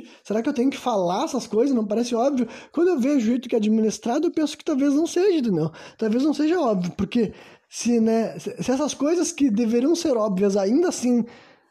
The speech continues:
não são feitas, eu sou obrigado a imaginar que ou tem gente que realmente não se importa, ou mais do que isso, realmente quer destruir, né? Ou a pessoa é completamente ignorante pra essas questões ambientais, sabe?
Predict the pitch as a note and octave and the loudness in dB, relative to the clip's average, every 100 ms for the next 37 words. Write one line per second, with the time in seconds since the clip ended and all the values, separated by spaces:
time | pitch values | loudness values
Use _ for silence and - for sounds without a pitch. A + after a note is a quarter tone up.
0 | - G3+ B3+ C4+ A3+ - A#3 F#4+ A3 E3+ | -4 0 2 2 -2 2 2 2 0 -4
1 | - - G#3 D4+ D4 C4 C#4+ D4 C#4 B3+ | -8 -10 -4 -2 0 0 2 2 2 0
2 | C4 A#3+ A#3+ A#3+ F4 E4+ C4 - A3+ B3 | 0 0 0 0 4 4 2 0 0 2
3 | A#3+ A#3+ A#3 A3 A3+ G#3+ F#3+ G#3+ B3 G#4 | 2 2 0 2 0 2 2 2 0 -2
4 | - _ _ _ A3+ B3 B3+ C4+ - C#4+ | -4 _ _ _ 0 2 2 -2 -2 0
5 | C#4 C#4+ D#4+ C4 B3 A#3+ A3 - - A3+ | 2 2 2 2 0 0 0 -2 -2 2
6 | G#4+ C#4 F#3 F#3 - - - G#3+ D4 E4 | 2 2 -2 -2 -10 -14 -2 0 2 -2
7 | B3 C4 C4 G3 G#3 G#3+ B3+ D#4 C#4+ C#4 | -2 0 0 0 -4 -4 -2 0 0 0
8 | B3 C4 G#3+ A#3 D#4+ D4+ B3 A#3+ A#3+ G#3 | 2 2 4 2 0 -2 -2 -2 -4 -2
9 | A#3 A3+ G#3+ G3+ F3 A3 A3+ E3+ | 0 2 2 0 0 -2 -2 -2